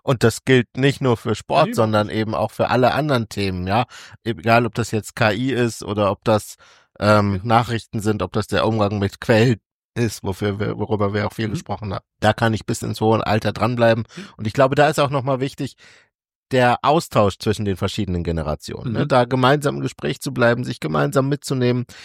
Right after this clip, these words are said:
Speaker 1: Die Jungen lernen von der Erfahrung der Älteren, die Älteren,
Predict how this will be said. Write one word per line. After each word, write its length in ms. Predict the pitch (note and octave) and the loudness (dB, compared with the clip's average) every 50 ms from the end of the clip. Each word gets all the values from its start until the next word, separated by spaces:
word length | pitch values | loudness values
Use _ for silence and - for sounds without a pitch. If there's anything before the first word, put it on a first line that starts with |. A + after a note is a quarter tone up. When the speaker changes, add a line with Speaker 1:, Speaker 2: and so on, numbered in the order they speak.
| - - _ _ - | -20 -20 _ _ -6
Speaker 1:
Die 80 | B2+ C3+ | 0 4
Jungen 480 | D3 D3+ D3+ D3 D3 D3 C#3 C#3 - | 4 4 4 2 -2 -4 -6 -4 0
lernen 280 | C3 C3 C3 C3 C3+ C3 | 2 4 4 4 4 0
von 200 | - C3 C3 C3 | -2 -4 -2 0
der 160 | B2 B2+ C3 | 0 0 0
Erfahrung 680 | A#2+ B2 - - D3+ C#3 C#3 C3+ B2+ C3 B2+ B2+ - - | -2 -2 -2 2 4 4 4 4 2 -2 -6 -6 -6 -4
der 160 | B2+ B2 B2+ | -4 -2 0
Älteren, 500 | C3 C#3 C#3+ - C#3+ C3+ B2+ C3 B2+ B2+ | 0 -2 -2 0 -2 -2 0 -2 -2 -2
die 100 | B2 C3 - | -4 -4 0
Älteren, 560 | B2 C3 - - C3 A#2+ B2 B2 B2+ A#2+ | 0 0 0 0 0 0 0 0 0 -2